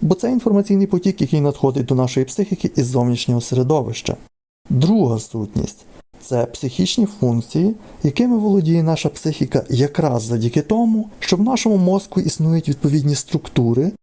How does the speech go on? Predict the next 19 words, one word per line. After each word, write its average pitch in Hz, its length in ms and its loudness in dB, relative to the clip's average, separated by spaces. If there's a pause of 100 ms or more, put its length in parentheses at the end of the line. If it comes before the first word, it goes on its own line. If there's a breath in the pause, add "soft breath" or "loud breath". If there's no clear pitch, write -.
які, 240 480 2
говорячи 160 640 2
мовою 170 360 2
технарів, 190 520 0 (240)
технічно 202 680 2
реалізовують 143 760 2
такий 123 280 0
функціонал. 123 800 0 (400)
Це 143 140 0
те, 226 280 0
що - 460 0
також 185 380 0
спільне 117 440 0
для 117 120 0
всіх - 320 -4
нас, 117 360 0
незалежно 190 840 2
від 135 180 0
соціотипу, 123 840 0